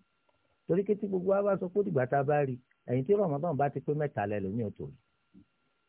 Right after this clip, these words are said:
So, ó jẹ́ pé ó jẹ gbèsè mẹ́ta ni. So, bẹ́ẹ̀ náà ni irú eléyìí. Àwọn ẹni tí a lè fọkàn tán tí wọ́n ń purọ́, àwọn ẹni tí a lè fọkàn tán tí wọ́n ń sọ níjàmbá,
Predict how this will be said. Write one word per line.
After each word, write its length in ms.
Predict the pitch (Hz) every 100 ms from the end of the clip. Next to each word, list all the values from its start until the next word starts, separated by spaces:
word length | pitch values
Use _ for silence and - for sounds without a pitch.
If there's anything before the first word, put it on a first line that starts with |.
| _ -
So, 40 | 107 -
ó 140 | _ 139
jẹ́ 160 | 135 123
pé 120 | 139
ó 80 | 113
jẹ 140 | 117
gbèsè 280 | 95 98 - 113
mẹ́ta 320 | 117 - 80
ni. 120 | 131 - _ _ _ _ _ _ _
So, 40 | 123
bẹ́ẹ̀ 260 | 113 180 151
náà 160 | 143
ni 100 | 107
irú 140 | 107 110
eléyìí. 360 | 107 123 110 73 - - _ _ _ -
Àwọn 140 | 127
ẹni 100 | 147 151
tí 80 | 160
a 40 |
lè 120 | 143
fọkàn 340 | 143 139 - 101
tán 140 | 147
tí 100 | 143
wọ́n 140 | 147 120
ń 100 | -
purọ́, 280 | 131 143 143 _ _ _ _ _ _ 131
àwọn 80 |
ẹni 80 | 147
tí 60 | 160
a 60 | 151
lè 100 | 143
fọkàn 340 | 147 - 120
tán 140 | 143 147
tí 60 |
wọ́n 140 | 156 143
ń 80 | 143
sọ 120 | 139
níjàmbá, 480 | 156 165 175 143